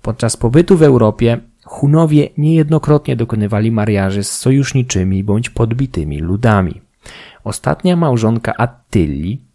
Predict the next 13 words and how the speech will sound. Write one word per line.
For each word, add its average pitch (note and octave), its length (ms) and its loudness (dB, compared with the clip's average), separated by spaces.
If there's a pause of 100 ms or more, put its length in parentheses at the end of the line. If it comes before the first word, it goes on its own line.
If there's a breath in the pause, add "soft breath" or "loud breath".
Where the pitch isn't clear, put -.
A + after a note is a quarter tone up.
(240)
Ildiko, C#3+ 1000 0 (640 loud breath)
z B2 140 -4
dużym G3+ 300 2
prawdopodobieństwem C3 840 2
była F2+ 220 -2
Germanką, A2+ 840 2
zaś G2 220 -2
na G#2 140 0
dworze G#2 360 0
władcy G2+ 680 -4
służyło E3 460 0
wielu C3+ 360 2
obcokrajowców, C#3+ 1120 -2